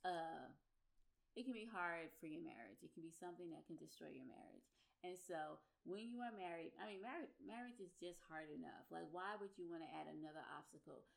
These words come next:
Something that doesn't have to be there. Like, this is something, a pitfall or something you can totally avoid. You don't have to put this in your marriage. So I encourage you today that instead of spending time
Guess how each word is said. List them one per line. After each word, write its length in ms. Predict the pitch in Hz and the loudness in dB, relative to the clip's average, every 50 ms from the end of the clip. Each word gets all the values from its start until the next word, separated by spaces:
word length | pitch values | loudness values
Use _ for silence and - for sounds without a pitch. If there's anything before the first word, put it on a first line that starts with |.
| _ _ - | _ _ -2
Something 320 | - 226 233 240 240 220 196 185 | 2 2 4 4 4 2 2 2
that 240 | 160 151 - - | 2 0 2 2
doesn't 320 | 180 214 247 302 277 277 269 | 4 4 4 4 2 2 2
have 240 | 247 254 269 - - 254 | 2 0 -2 -2 -4 -6
to 20 | |
be 240 | 208 233 269 277 226 | -4 -4 -2 -2 0
there. 320 | 202 160 - - - - - - _ _ _ - - | 0 0 0 -2 -4 -6 -10 -18 _ _ _ 0 4
Like, 240 | 190 196 180 - - | 6 6 6 6 4
this 160 | 247 370 - 320 | 2 2 2 0
is 80 | 294 - | -2 0
something, 560 | - 240 233 233 - - 185 175 165 160 160 156 - - _ _ _ - | 0 0 0 0 -2 0 0 2 2 2 0 -4 -6 -14 _ _ _ 0
a 80 | 170 | 0
pitfall 720 | 170 170 220 220 220 - - 185 170 160 160 165 160 151 160 | 2 2 2 0 0 0 2 4 4 4 4 4 2 0 0
or 80 | 170 | -2
something 320 | 170 220 214 208 196 196 185 | -2 -2 -4 -4 -4 -4 -4
you 160 | 185 - - | -4 -4 -2
can 160 | 208 165 160 - - - | -2 -2 -2 -4 -10 -6
totally 480 | 226 240 254 262 262 247 254 240 240 226 | -2 0 0 0 0 0 -2 -2 -4 -4
avoid. 480 | 202 214 226 226 180 139 139 - - - - _ _ - | -4 -4 -2 0 0 -2 -2 -4 -8 -14 -20 _ _ -12
You 160 | 180 190 160 | -10 -6 0
don't 240 | - 262 370 370 196 | 4 4 4 4 4
have 160 | 190 185 175 - 175 | 2 0 0 0 -2
to 80 | 160 - | -4 -4
put 160 | 180 151 - | -4 -6 -4
this 160 | 160 156 - | -6 -8 -6
in 160 | 165 151 151 | -6 -6 -4
your 140 | - - 156 | -4 -6 -6
marriage. 320 | - 104 98 85 - - - - - - - - _ - - | -6 -6 -6 -8 -8 -10 -14 -18 -20 -20 -20 -20 _ -2 2
So 80 | 202 | 2
I 80 | 185 190 | 4 4
encourage 480 | 196 190 - 294 330 349 349 320 - 302 | 2 0 -2 -2 0 0 -2 -2 -4 -6
you 80 | 277 | -8
today 400 | 277 277 262 226 196 165 151 147 - 165 | -6 -4 -2 0 0 0 0 -2 0 -2
that 160 | 165 - 269 | -2 0 0
instead 560 | - - - - - 233 247 269 277 269 - | -2 -2 -4 -6 -2 0 0 2 2 0 -2
of 400 | - 185 180 165 160 160 156 - - - - _ - | 0 2 2 2 2 0 -2 -4 -8 -20 -20 _ -20
spending 480 | - - - 214 233 233 240 240 240 240 | -16 -10 -6 -4 -2 -2 -2 -2 -2 -2
time 480 | 208 190 175 160 156 151 - - 160 | 0 0 2 2 0 0 -2 -4 -8